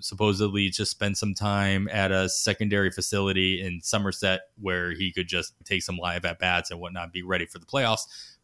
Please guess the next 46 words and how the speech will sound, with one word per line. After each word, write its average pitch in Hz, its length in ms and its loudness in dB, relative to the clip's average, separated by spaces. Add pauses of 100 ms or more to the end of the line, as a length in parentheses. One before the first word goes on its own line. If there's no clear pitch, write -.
But 107 220 2 (260)
he 113 160 2
may 113 420 6
return 104 440 2
to - 80 -2
the 98 80 6
Yankees 92 320 2
lineups 90 400 -2
for 98 120 -4
this 90 160 -2
final 90 260 -2
series. 120 460 2 (160)
They're 113 260 4
also 127 380 4
getting, 120 540 4
the 117 80 4
Yankees 113 280 4
are 107 100 -2
also 113 320 2
getting 101 340 2
D 101 160 0
J 92 180 4
LeMahieu 120 600 4
back, 151 260 2
or 107 100 2
they 98 100 2
got 101 360 0
D 101 120 2
J 101 120 2
LeMahieu 95 520 0
back 92 320 0
as 98 260 -8
well. 135 340 4 (360)
So 127 720 6
with 127 200 6 (220)
the 120 120 2
Yankees 139 460 6
being 131 220 6
one 135 120 8
of 131 40 6
the 123 60 4
teams 120 300 4
that 110 120 4
have 135 380 2
four 117 460 0
games 117 720 2